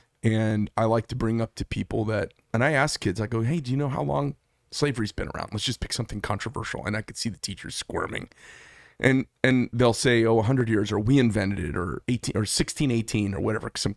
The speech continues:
crazy ass number. I go, "Since the beginning of all human recorded history, there has been the enslavement of peoples forever."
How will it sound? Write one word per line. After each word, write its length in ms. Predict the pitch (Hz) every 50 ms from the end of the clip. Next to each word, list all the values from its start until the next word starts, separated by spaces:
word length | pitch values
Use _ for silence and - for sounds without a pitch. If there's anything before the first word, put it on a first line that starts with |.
| _ - -
crazy 420 | - - 95 95 98 98 98 98
ass 180 | 95 98 - -
number. 160 | 113 101 110
I 40 | 110
go, 160 | 107 104 - - - - - - - -
"Since 340 | - - 165 170 170 -
the 120 | - - 165
beginning 480 | 139 135 120 120 120 117 123 127 131
of 120 | 123 110 -
all 200 | 104 117 120 113
human 420 | - - - 113 107 110 107 107
recorded 460 | 104 110 - - - 110 107 98 110
history, 340 | 101 98 92 - - 107 98
there 160 | 95 107 101
has 100 | 101 98
been 200 | - - 98 101
the 160 | 98 98 101 -
enslavement 500 | 101 - - - - - - - - -
of 140 | - -
peoples 420 | - - - - - - - - - _ _ _
forever." 840 | _ - - - - 120 - - - 104 98 107 87 - 92 85 -